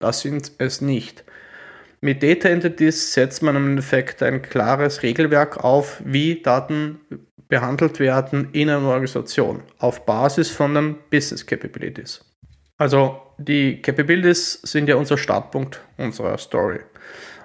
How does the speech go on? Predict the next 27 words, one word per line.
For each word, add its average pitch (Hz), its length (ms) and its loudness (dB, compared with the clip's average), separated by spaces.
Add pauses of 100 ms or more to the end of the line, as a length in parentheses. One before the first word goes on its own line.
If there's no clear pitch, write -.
Und, 127 480 2
äh, 135 40 2
aber 127 640 4
eine 135 180 4
Fähigkeit, 160 680 0
die 151 40 -2
ist 151 160 -2
halt 139 400 -4
nicht 139 260 -6
isoliert, 143 800 0
die 143 80 -2
braucht 131 440 2
Informationen, 170 920 2
sie - 140 -2
erzeugt 175 400 0
Informationen 156 800 2
und 139 140 -2
sie 143 80 -4
verändert - 400 -2
Organisationen, - 520 -10
wie 127 120 2
ich 127 60 -6
schon, - 280 -4
äh, 123 200 4 (120)
Informationen, - 540 -10
boah, - 200 -8 (920)
boah, - 120 -8